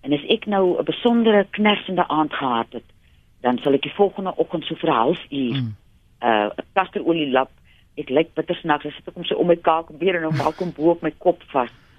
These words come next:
Speaker 1: Dan lyk ek soos daai ou spotprente vir tandpyn.
Speaker 2: Ja.
Speaker 1: <laughs> En dan voel ek hoe daai kakebeen verslap.
Speaker 2: Ja.
Speaker 1: En as ek lekker diep asemhaal,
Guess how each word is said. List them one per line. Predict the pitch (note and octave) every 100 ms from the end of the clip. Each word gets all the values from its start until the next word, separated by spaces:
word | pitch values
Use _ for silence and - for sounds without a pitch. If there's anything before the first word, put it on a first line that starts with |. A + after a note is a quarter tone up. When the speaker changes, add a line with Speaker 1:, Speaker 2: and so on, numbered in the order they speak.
| _ _ _
Speaker 1:
Dan | C3
lyk | B2 C3+
ek | F3
soos | - D3+
daai | D3 -
ou | E3+
spotprente | - - E3 - D3+ C#3+ C#3
vir | - -
tandpyn. | E3 D#3+ - A#2+ G2+ -
Speaker 2:
Ja. | A3 C4+ -
Speaker 1:
<laughs> | B3+ - B3+ - - C4+ _ - - A3 - - - - -
En | B3
dan | B3 -
voel | - C#4 G3+
ek | G#3
hoe | F#3
daai | F3+ F3 E3+
kakebeen | F#3 F3+ F3 E3 D3+ D3+ D3 C3 - - _
verslap. | D#3 - - G3 B2 - _ _ _
Speaker 2:
Ja. | G3+ A3 C4+ D4+
Speaker 1:
En | D4+
as | A#3+
ek | -
lekker | A#3+ F3+ - G#3 -
diep | G3 A3 -
asemhaal, | G#3 G3+ F#3+ F3+ D#3+ C3 G#2+ F#2+